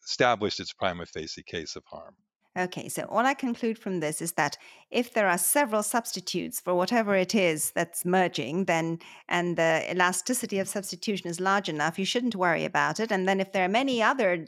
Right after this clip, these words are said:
Speaker 2: types of firms coming in that are going to offer even more, uh, types of, you know, debit functions or credit functions, then you have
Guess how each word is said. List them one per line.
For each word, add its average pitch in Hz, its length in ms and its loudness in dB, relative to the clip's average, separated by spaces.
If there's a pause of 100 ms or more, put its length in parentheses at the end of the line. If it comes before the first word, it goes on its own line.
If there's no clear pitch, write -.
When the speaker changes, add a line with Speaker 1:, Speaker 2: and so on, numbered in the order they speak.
(120)
Speaker 2:
types 190 320 -4
of 175 80 -6
firms 175 340 0
coming 170 380 -2
in 190 160 -2
that 196 120 0
are 185 100 0
going 180 260 -2
to 180 180 -10
offer 175 380 -4 (480)
even 254 320 2
more, 214 500 4 (140)
uh, 175 240 4
types 196 420 0
of, 156 320 0
you 175 140 -4
know, 123 320 -2 (440)
debit 190 380 2
functions 165 560 2
or 160 80 2
credit - 320 -2
functions, 185 540 0
then 202 160 2
you 196 160 2
have 180 260 2